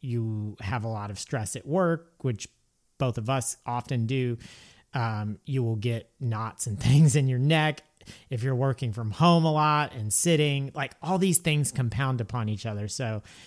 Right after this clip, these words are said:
um, I'd be open to the deep tissue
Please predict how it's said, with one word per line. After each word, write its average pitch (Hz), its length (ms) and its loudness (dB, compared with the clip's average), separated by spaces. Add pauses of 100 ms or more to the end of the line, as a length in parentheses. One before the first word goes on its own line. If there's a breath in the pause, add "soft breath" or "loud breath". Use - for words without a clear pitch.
(200 loud breath)
um, 104 380 -4
I'd 120 200 -4
be 151 160 6
open 151 320 4
to 139 120 0
the 123 80 0
deep 123 380 -6
tissue 104 560 -4